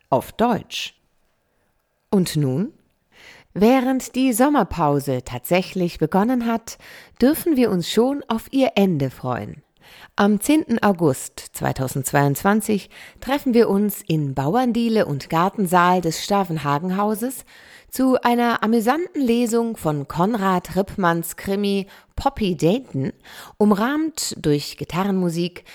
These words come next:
von den Beatles bis Simon and Garfunkel. Ein Glas Wein und ein kleiner Snack gehören an diesem Sommerabend unbedingt dazu. Am achtzehnten August heißt es dann wieder,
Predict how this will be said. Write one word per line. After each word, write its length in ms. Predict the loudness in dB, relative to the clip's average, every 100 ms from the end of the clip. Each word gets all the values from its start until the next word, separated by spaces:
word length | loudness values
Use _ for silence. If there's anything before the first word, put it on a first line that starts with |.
| -20 -8
von 240 | -4 -2
den 200 | 0 -2
Beatles 580 | -4 0 0 0 -2 -6
bis 340 | -2 -2 -4
Simon 480 | -10 -2 0 2 0
and 180 | -2 -6
Garfunkel. 600 | -4 -6 -6 -10 -12 -16 -18 _ _ _ _ _ _ -4
Ein 260 | -2 -4
Glas 340 | -8 -12 -6 0
Wein 340 | 2 2 -2
und 200 | -4 -4
ein 180 | -4 -2
kleiner 320 | 0 0 0
Snack 480 | -4 -8 -10 -12 -2
gehören 460 | 2 4 4 2
an 160 | -2 -2
diesem 320 | -2 -2 -2
Sommerabend 680 | 0 2 2 0 -4 -4 -10 -6
unbedingt 760 | -4 -4 -4 -4 -6 -10 -8
dazu. 320 | -8 -8 -12 -12 _ _ _ _ _ _ _ _ _ _ -20 -20 -2
Am 260 | 4 6 6
achtzehnten 560 | 2 0 2 4 4 2
August 600 | 2 2 -2 -2 -14 -2
heißt 240 | 0 2 0
es 120 | 2
dann 220 | 2 4
wieder, 380 | 4 4 4